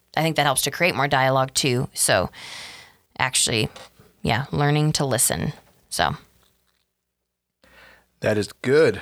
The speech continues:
Speaker 2: That's a good thing for us to, to learn at any point in our life. Yeah.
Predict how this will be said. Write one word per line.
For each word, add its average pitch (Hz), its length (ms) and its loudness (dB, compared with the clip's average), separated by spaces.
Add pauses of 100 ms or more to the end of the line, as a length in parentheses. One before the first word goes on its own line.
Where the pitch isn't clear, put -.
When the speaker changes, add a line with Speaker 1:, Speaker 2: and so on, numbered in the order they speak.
(120)
Speaker 2:
That's - 160 -6
a 117 60 -4
good 123 200 0
thing 120 180 0
for 113 120 -2
us 101 140 0
to, 95 260 0 (960)
to - 100 -4
learn 95 200 0
at 92 100 -4
any 98 160 -2
point 95 300 -6
in 95 40 -4
our 90 120 -4
life. 90 360 -4 (1700)
Yeah. 95 240 -2